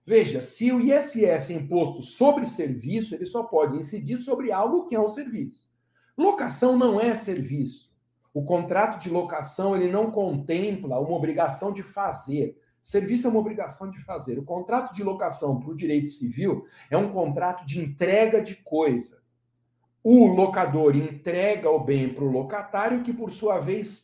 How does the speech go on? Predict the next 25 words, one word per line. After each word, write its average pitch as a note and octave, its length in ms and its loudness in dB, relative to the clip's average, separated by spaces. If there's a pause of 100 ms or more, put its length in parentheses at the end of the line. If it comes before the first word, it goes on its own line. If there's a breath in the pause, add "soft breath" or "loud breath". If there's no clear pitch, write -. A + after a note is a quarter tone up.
(100)
paga F#3 640 -4 (340)
o D3+ 160 4
aluguel D#3 720 2 (160 soft breath)
ao D3+ 220 4
proprietário. E3+ 920 -6 (240)
Então B3+ 320 0
perceba, A#3 680 -2
não G3+ 500 0
há G#3 400 -4 (220 soft breath)
uma D#3 220 4
obrigação F#3+ 1200 2
de - 180 -8
prestar - 800 -2
uma G3+ 300 -6
atividade. D#3 960 -14 (460)
É E3 160 4
a F3+ 80 2
entrega F3+ 880 2
temporária D#3 880 -4
do D3 160 -6
bem D3+ 400 -2
que - 220 -20
consiste F3+ 920 -12
na D#3+ 100 -8
natureza C#3+ 1000 -2